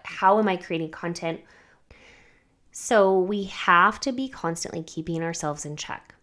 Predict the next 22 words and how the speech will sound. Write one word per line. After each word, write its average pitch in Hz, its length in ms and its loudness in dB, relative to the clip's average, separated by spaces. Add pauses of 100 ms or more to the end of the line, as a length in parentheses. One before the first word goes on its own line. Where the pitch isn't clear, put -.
(280)
What 156 260 -10
thoughts 202 340 -2
are 269 60 -6
we 269 140 -6
having 156 580 -4
that 147 120 -8
are 143 80 -12
creating 208 460 -4
these 220 220 -2
feelings, 147 560 -8
which - 140 -14
are 147 80 -10
then 143 200 -8
creating 147 460 -8
the 139 120 -10
actions? - 760 -16 (520)
Always 202 720 0 (120)
be 160 480 -6 (420)
conscious 262 1040 -4 (180)
of 190 500 4 (160)
the 185 120 2
subconscious 143 1120 -8